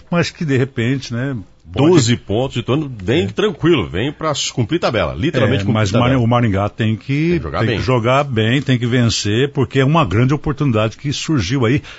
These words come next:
Speaker 1: A gente imaginava até que não ia conseguir e agora tem essa possibilidade,
Speaker 2: E pra
Speaker 1: né?
Speaker 2: entender o que o De Paula tá falando,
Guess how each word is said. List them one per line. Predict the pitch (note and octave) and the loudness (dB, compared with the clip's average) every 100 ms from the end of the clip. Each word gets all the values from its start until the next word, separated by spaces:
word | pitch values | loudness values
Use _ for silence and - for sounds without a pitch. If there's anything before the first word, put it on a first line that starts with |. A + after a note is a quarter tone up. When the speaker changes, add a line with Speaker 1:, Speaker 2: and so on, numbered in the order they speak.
| - G2+ | -10 -4
Speaker 1:
A | |
gente | G#2+ D3+ | -4 0
imaginava | C#3 D3+ C3+ D3 D3+ D3 | 0 2 0 0 2 2
até | D#3 | 0
que | - E3+ | 0 0
não | D#3 | 2
ia | D#3 | 0
conseguir | C#3+ C#3+ B2+ C3 A#2 C#3 | -2 -4 -4 -6 -4 -4
e | |
agora | D3+ A2 B2 C#3 | -4 -4 -6 -6
tem | C#3 C3 | -6 -6
essa | C3 C3+ | -6 -10
possibilidade, | - C3 - C3 C#3+ G2 F2+ | -10 -8 -6 -4 -2 0 0
Speaker 2:
E | |
pra | E2+ | 0
Speaker 1:
né? | G3+ | 0
Speaker 2:
entender | F#3 D#3 | 2 0
o | |
que | C#3+ | 0
o | |
De | A2 | -2
Paula | A2+ G2 | 0 -2
tá | F2+ | -2
falando, | - F2 C3 F2+ C2+ | -4 -2 -2 -4 -8